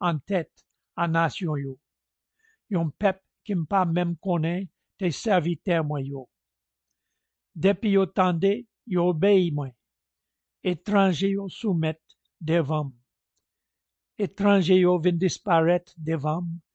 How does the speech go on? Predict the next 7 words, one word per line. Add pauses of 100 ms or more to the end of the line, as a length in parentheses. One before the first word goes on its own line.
(280)
epi
fin
soti (100)
tranblan (380)
nan
fò
yo.